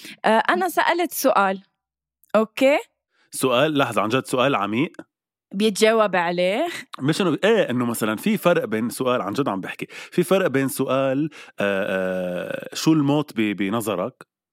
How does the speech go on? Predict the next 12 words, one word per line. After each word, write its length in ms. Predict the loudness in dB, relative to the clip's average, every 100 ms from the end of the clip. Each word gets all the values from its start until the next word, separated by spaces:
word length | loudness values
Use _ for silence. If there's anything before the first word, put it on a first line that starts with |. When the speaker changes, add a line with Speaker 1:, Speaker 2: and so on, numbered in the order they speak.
| _ _
Speaker 2:
وفي 240 | -6 -2 0
فرق 200 | 0 0
بين 140 | 0
سؤال 300 | 0 2 4
Speaker 1:
أوكي، 160 | 4 4
Speaker 2:
"كيفك 180 | 2
اليوم؟" 220 | 2 2 2
Speaker 1:
أكيد 400 | 0 0 -4 0
لا، 120 | 2 4 2 2
أكيد 640 | 0 0 0 -4 -4 0 2
Speaker 2:
إيه، 80 | 4
Speaker 1:
لا. 240 | 2